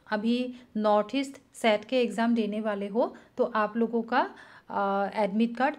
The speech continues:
आ चुका है, ठीक है। तो ये नोटिफिकेशन अगर आप लोगों को नहीं मिला है, तो इस तरीके से नोटिफिकेशन आ गया।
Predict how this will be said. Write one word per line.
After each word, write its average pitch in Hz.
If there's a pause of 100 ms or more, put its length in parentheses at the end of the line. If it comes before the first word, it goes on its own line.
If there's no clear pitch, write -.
आ 190
चुका 185
है, 185 (100)
ठीक 233
है। 370 (260)
तो 247
ये 233
नोटिफिकेशन 233 (280)
अगर 226
आप 220
लोगों 220
को 233
नहीं 226
मिला 214
है, 233
तो 302
इस 240
तरीके 208
से 208
नोटिफिकेशन 208
आ 190
गया। 226